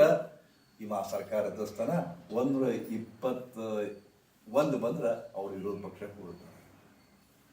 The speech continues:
ಬರೀ ಒಂದೇ ಒಂದು ಸೀಟ್. ಹಾಗೆ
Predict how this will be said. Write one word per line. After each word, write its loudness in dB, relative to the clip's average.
ಬರೀ 2
ಒಂದೇ 4
ಒಂದು 6
ಸೀಟ್. -6
ಹಾಗೆ 2